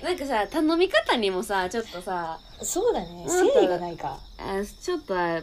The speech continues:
Speaker 1: ひねらなあかんかもな。
Speaker 2: だからまあ。
Speaker 1: 逆に、たの-、こ-、来ないでください。<laughs> いりませんって言ってみる。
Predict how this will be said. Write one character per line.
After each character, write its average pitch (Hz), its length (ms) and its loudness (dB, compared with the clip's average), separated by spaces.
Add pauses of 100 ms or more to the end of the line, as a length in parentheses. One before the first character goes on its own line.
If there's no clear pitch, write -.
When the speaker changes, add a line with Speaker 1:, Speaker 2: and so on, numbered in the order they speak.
(140)
Speaker 1:
ひ 226 140 2
ね 240 100 4
ら 247 140 2
な 165 80 0
あ 165 60 -4
か 190 100 -2
ん 180 60 -2
か 147 120 -6
も 147 80 -8
な。 170 240 -4 (1300)
Speaker 2:
だ 285 80 2
か 262 100 4
ら 220 100 4
ま 214 220 2
あ。 175 100 -8 (200)
Speaker 1:
逆 311 280 8 (200)
に、 240 220 6 (1160)
た 320 140 6
の-、 349 220 6 (260)
こ-、 - 180 0 (100)
来 539 160 6 (120)
な 302 40 8
い 254 60 6
で 220 100 6
く 208 60 2
だ 196 120 6
さ 196 140 4
い。 180 140 6
<laughs> - 420 -20
い - 800 6
り 349 120 12
ま 427 80 10 (300)
せ 349 60 0
ん 233 60 0
っ - 20 -12
て 220 100 2
言 220 140 6
っ - 20 -12
て - 140 -2
み 233 120 2
る。 - 100 -4